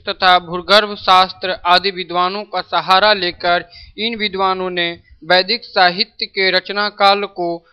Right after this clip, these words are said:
पाश्चात्य विद्वानों द्वारा प्रतिपादित समय से बहुत अधिक पुराना माना है। ज्योतिष की गणना के आधार पर श्री बालकृष्ण दीक्षित ने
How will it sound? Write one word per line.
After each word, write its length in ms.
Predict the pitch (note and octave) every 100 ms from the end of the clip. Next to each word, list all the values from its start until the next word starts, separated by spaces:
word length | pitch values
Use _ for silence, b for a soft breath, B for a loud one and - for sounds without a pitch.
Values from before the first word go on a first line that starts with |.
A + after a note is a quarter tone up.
| -
पाश्चात्य 600 | F#3+ F#3 - G#3+ G#3+ G#3+
विद्वानों 560 | F3 D#3+ E3+ F#3 G#3 G#3+
द्वारा 400 | G3 F3+ F3 F3
प्रतिपादित 880 | E3+ - F#3 - - - F3+ G3 G#3
समय 420 | - F3+ F3+ G3+
से 200 | - F3+
बहुत 500 | E3+ F#3 F3+ F3+ -
अधिक 680 | - E3+ G3+ G#3 - F3 F3 _
पुराना 440 | G3 F#3 F3+ F#3+
माना 460 | G3 F3 E3 E3 E3+
है। 340 | E3+ G3 D#3 b b b D3+
ज्योतिष 460 | E3 G3+ - B3 -
की 180 | G3+
गणना 420 | F3+ F#3+ G#3 G#3+ A3
के 180 | G3+
आधार 420 | F3+ F3 E3+ G3 G3+
पर 500 | - F#3 F3 F3 _ _
श्री 460 | - G3+ G3 F#3+ _ _
बालकृष्ण 720 | D#3+ F#3+ G3+ - G#3 - G#3
दीक्षित 400 | F3 F#3+ - A3+ G#3+
ने 280 | F#3 F3